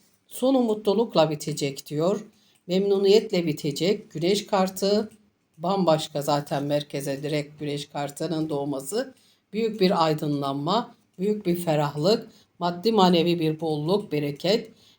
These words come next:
hayatta, e, yaş-, yaptıklarından memnuniyet, e, çevrendeki insanların da aynı memnuniyet, yüzlerinin gülmesi, e, göreceksin. Ve sen de burada hayatındaki insanla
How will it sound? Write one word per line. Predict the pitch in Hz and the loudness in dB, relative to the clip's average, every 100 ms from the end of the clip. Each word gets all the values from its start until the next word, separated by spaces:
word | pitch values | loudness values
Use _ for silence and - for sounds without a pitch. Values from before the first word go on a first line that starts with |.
| _ 165 | _ 0
hayatta, | 185 180 180 180 180 180 156 | 4 4 2 2 4 2 0
e, | 156 | 0
yaş-, | 175 175 170 | 0 0 2
yaptıklarından | 185 180 180 180 175 170 170 170 165 | 2 2 -2 4 6 6 6 4 4
memnuniyet, | 160 156 151 151 143 139 180 214 - _ _ _ _ - | 4 4 4 2 0 2 2 0 -6 _ _ _ _ -10
e, | 151 151 151 151 147 143 143 143 139 131 131 _ _ | -4 -2 -2 -2 -2 -2 -4 -4 -6 -8 -12 _ _
çevrendeki | - 180 180 180 175 - 165 | 0 2 2 2 0 0 -2
insanların | 175 175 165 165 165 170 170 | 0 0 2 4 4 4 6
da | 165 156 - _ _ _ 175 | 6 4 -10 _ _ _ -2
aynı | 180 175 | 0 2
memnuniyet, | 170 165 165 165 165 160 165 - | 2 2 0 0 2 0 -2 -6
yüzlerinin | 160 160 165 165 156 160 151 | -6 -4 0 2 4 2 2
gülmesi, | 160 160 147 135 - 151 202 - - _ _ _ 151 | 2 4 2 2 0 2 2 -2 -16 _ _ _ -8
e, | 151 147 | -4 -4
göreceksin. | 151 156 147 165 139 - 170 220 - _ _ - | 2 4 2 0 -2 -2 -2 -2 -2 _ _ -6
Ve | 175 185 | -2 0
sen | 180 185 196 | 4 6 6
de | 175 175 | 4 2
burada | 165 170 170 143 170 | 2 4 4 2 0
hayatındaki | 165 160 175 156 165 165 | 0 0 0 0 0 -2
insanla | 180 170 170 160 156 160 160 160 | -2 -2 0 2 2 2 0 -2